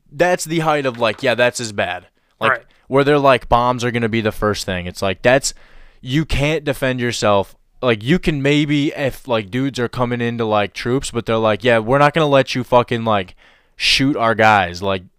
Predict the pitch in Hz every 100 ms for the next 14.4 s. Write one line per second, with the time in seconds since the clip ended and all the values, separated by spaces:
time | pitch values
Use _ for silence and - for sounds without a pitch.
0 | _ _ 120 135 147 127 151 151 151 139
1 | 131 - 135 123 117 120 101 104 101 101
2 | - 110 107 107 95 110 - 135 110 127
3 | 117 151 147 131 131 127 127 113 110 123
4 | 120 113 101 - - - _ - 139 -
5 | - 123 113 104 92 - 92 90 90 92
6 | 175 175 170 160 147 143 131 123 123 117
7 | 117 113 _ 180 160 - 123 113 113 127
8 | 92 - - 123 120 147 - 143 135 139
9 | 117 - 113 101 131 104 110 127 127 139
10 | 123 123 - 107 104 104 101 110 113 117
11 | 107 104 107 113 117 - 92 98 - 104
12 | 104 98 98 104 101 101 98 90 - 95
13 | 95 101 98 98 98 - 92 90 98 95
14 | - 107 110